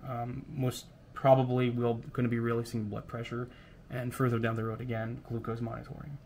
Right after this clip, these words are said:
Lastly, I wanna say that there are a number of other features inside the Circler app that are already available. You have leaderboards to compare to the community. Chronotype is very powerful. You have a coin system, as in you can gain coins every day based on your scores, which will be useful later down the road when you have,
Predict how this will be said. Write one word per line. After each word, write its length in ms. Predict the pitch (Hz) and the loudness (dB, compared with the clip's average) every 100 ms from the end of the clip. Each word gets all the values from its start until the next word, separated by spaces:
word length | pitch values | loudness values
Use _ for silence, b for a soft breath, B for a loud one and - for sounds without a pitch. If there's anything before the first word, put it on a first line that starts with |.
| B B B B B B - | B B B B B B -2
Lastly, 760 | 123 151 185 - 135 123 123 120 | 6 8 8 4 4 6 4 4
I 100 | 131 | 6
wanna 200 | 127 135 | 10 10
say 260 | 123 131 131 | 10 6 6
that 300 | 123 120 120 | 8 6 8
there 160 | 120 | 4
are 100 | 120 | 6
a 40 | 117 | 8
number 520 | 123 151 180 170 143 | 10 12 12 12 12
of 140 | 123 | 12
other 180 | 123 117 | 10 6
features 440 | 117 127 117 120 117 | 2 -2 -2 -2 0
inside 340 | 117 117 113 | 0 -2 -4
the 60 | 113 | -6
Circler 460 | - 123 - 120 120 | -2 0 2 2 2
app 160 | 131 | 0
that 100 | 123 | 2
are 160 | 117 117 | 2 2
already 520 | 127 123 127 127 127 | 8 8 10 6 4
available. 500 | 123 120 123 123 123 | 2 4 4 4 4
You 60 | 117 | 2
have 140 | 113 | 0
leaderboards 560 | 123 139 135 127 131 127 | 2 4 4 4 2 2
to 80 | 127 | -2
compare 300 | 127 120 127 | -2 -2 -2
to 120 | 131 | 0
the 80 | 123 | -2
community. 640 | 123 123 123 123 127 123 123 B B B | 2 2 4 4 4 2 0 B B B
Chronotype 600 | - 139 131 127 123 123 | 4 8 10 10 8 6
is 100 | 120 | 4
very 240 | 117 120 123 | 4 6 6
powerful. 560 | 123 123 120 117 123 | 6 6 6 2 2
You 60 | 120 | 2
have 160 | 117 110 | 0 -6
a 40 | |
coin 360 | - - 143 139 | -4 4 6 6
system, 500 | 143 135 - 127 127 B B B B | 2 0 2 4 2 B B B B
as 220 | 117 117 | 0 2
in 260 | 120 117 120 | 4 4 2
you 100 | 120 | 0
can 380 | - 117 117 | 0 0 0
gain 220 | 120 120 120 | -2 -2 0
coins 300 | - 127 120 | 4 2 2
every 220 | 120 123 | 0 2
day 140 | 120 | 2
based 260 | 120 123 - | 2 0 0
on 80 | 110 | -4
your 100 | 110 | -2
scores, 400 | - 139 135 123 | 4 6 6 4
which 180 | 117 - | 0 -2
will 100 | 113 | -2
be 120 | 117 | 0
useful 400 | 117 120 - 117 | -2 -2 -2 -2
later 260 | 120 120 | 0 0
down 220 | 120 120 117 | 0 0 -2
the 80 | |
road 300 | 113 123 120 | 0 2 2
when 120 | 117 113 | 0 -4
you 60 | |
have, 300 | 113 117 117 | -4 -6 -6